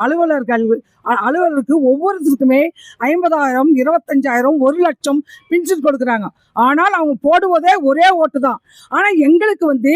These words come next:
அதை பிரிச்சு எடுத்தா ஐம்பதாயிரம் ரூபாய்க்கு இருபத்தஞ்சு பேருக்கு அங்கன்வாடி பணியாளர்கள், சத்துணவு பணியாளர்களுக்கு பென்ஷன் ரெண்டாயிரம் ரூபாய் தான். இருபத்தஞ்சு ஓட்டு மிச்சமா, ஐம்பதாயிரம் ரூபாய் ஓ-, ஓ-,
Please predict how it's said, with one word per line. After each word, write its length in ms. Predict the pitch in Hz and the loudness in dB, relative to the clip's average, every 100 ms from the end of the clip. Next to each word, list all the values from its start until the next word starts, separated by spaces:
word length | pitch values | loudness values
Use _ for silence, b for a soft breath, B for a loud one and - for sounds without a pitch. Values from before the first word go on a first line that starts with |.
| 359 B B 269 | -2 B B -2
அதை 120 | 302 - | -2 -2
பிரிச்சு 260 | 392 - 381 | -4 -2 -4
எடுத்தா 260 | 285 285 294 311 b b - | -4 -2 -4 -4 b b -4
ஐம்பதாயிரம் 440 | 302 392 392 339 262 | 0 0 0 0 -4
ரூபாய்க்கு 260 | 359 302 | -2 0
இருபத்தஞ்சு 480 | 311 427 - 381 339 262 | 2 0 -2 -2 0 0
பேருக்கு 280 | 320 302 392 | 0 0 -2
அங்கன்வாடி 380 | 302 359 359 311 285 | 0 0 0 -2 -2
பணியாளர்கள், 360 | 294 277 359 - B B | -2 -2 -4 -8 B B
சத்துணவு 400 | - - 392 349 302 | -4 -2 -2 -2 0
பணியாளர்களுக்கு 540 | 294 277 320 277 381 440 - | 0 0 -2 0 -2 -2 0
பென்ஷன் 360 | 339 392 415 349 269 | 0 2 2 0 2
ரெண்டாயிரம் 380 | 311 359 349 311 | 2 2 0 0
ரூபாய் 160 | 294 | -4
தான். 100 | 220 - _ _ _ _ - 269 | -4 -10 _ _ _ _ -2 2
இருபத்தஞ்சு 480 | 359 - 349 320 294 | 2 2 2 2 2
ஓட்டு 220 | 381 - 349 | 2 0 0
மிச்சமா, 360 | 311 285 262 339 415 _ _ _ _ _ _ - 269 | 0 0 0 0 -2 _ _ _ _ _ _ -10 -6
ஐம்பதாயிரம் 440 | 392 427 427 370 320 | 0 2 2 2 2
ரூபாய் 160 | 311 320 | 2 4
ஓ-, 200 | 320 269 | 2 2
ஓ-, 120 | 269 | 2